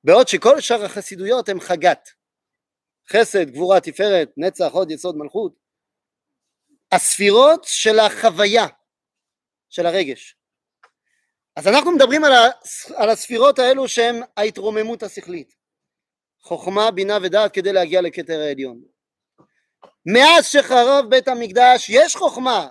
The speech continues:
ויש בינה, אבל כבר אין דעת.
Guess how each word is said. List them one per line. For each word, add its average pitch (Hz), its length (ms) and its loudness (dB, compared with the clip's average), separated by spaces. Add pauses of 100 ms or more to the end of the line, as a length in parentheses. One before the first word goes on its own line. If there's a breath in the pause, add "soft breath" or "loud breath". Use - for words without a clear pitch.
ויש 320 300 -4
בינה, 240 380 -4 (1080)
אבל 147 180 -10
כבר 147 160 -10
אין 156 200 -12
דעת. 131 340 -8